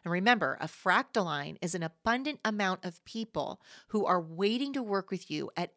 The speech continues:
every stage of your business. You have something to offer them at every stage, even, I have to say this for those of you that love certifications, even without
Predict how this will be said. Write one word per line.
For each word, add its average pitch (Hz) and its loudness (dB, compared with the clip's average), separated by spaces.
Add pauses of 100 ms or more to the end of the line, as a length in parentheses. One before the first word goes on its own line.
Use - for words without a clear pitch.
every 175 -2
stage 160 -2
of 165 -8
your 156 -6
business. - -6
You 175 -4
have 165 -2
something 175 0
to 277 0
offer 185 4
them 175 -2 (360)
at 180 2 (120)
every 185 2
stage, - -2 (260)
even, 220 2 (760)
I 147 -2
have 147 0
to 185 0
say 233 6
this 190 4
for 170 0
those 151 0
of 156 -6
you 151 -2
that 165 0
love 160 2
certifications, 175 0 (440)
even 196 2
without 180 2